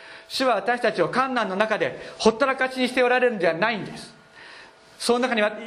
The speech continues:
私たちと一緒にいて、私たちを背負ってくださっている。その主の忍耐が私たちの中に形作られていく。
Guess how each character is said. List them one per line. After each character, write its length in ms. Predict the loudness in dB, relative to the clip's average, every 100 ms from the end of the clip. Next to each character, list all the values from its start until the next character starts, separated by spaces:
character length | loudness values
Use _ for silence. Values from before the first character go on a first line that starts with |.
| -2
私 280 | -2 0 0
た 120 | 0
ち 60 | 0
と 80 | 0
一 80 |
緒 200 | 2 2
に 120 | 2 0
い 60 |
て、 360 | -2 -4 -6 -16 -20 -20 -20 -20 -8
私 260 | -2 -2 -2
た 120 | -6
ち 160 | -2 -2
を 280 | -2 -6 -16
背 220 | -4 -2
負 80 | -2
っ 20 |
て 120 | -6
く 60 | -8
だ 120 | -8
さ 140 | -8
っ 40 | -12
て 120 | -14
い 40 | -20
る。 60 | -20 -20 -20 -20 -20 -20 -20 -20 -20
そ 160 | -8 -4
の 140 | -4
主 180 | -4 -6
の 120 | -6
忍 200 | -6 -8
耐 140 | -10 -12
が 60 | -16 -20 -14
私 280 | -8 -6 -6
た 100 | -6
ち 80 | -6
の 100 | -6
中 260 | -6 -4
に 160 | -6 -8 -16 -16
形 340 | -10 -8 -8
作 180 | -10 -8
ら 80 | -8
れ 80 | -8
て 120 |
い 40 |
く。 20 | -16